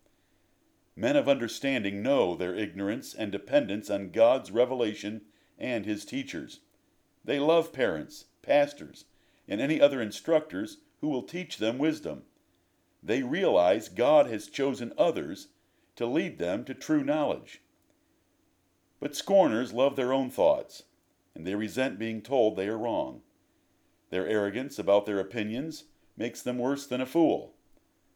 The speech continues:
They will not go to wise men to learn, because they presume they already know it all. And because they are scorners, wise men ignore and reject them, obeying Solomon. Such men are lost.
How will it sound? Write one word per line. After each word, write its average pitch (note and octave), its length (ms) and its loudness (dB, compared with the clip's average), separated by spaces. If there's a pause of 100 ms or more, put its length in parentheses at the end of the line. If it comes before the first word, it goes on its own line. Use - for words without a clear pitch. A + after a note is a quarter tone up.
(160)
They F2 100 -4
will A2+ 220 0
not A2+ 260 0
go D3 180 2
to G2 100 0
wise G2 400 0
men G2+ 260 -2
to G2 100 -6
learn, F#2+ 420 -2 (580)
because C3+ 340 -6
they C3 100 0
presume C3 500 -2
they B2 140 -2
already C#3 360 6
know D3 240 0
it - 80 0
all. C#2+ 440 -2 (760)
And D2+ 80 -14
because C#3 380 0
they A#2 140 0
are G2 80 -2
scorners, G2+ 640 -2 (580)
wise A2+ 400 0
men F#2 160 -4
ignore G#2+ 460 0
and G2 140 -4
reject G2+ 500 -2
them, D#2+ 320 -8 (460)
obeying G2+ 520 -2
Solomon. G2+ 560 -2 (1040)
Such - 360 -2
men G#2+ 220 0
are F#2 140 0
lost. - 580 0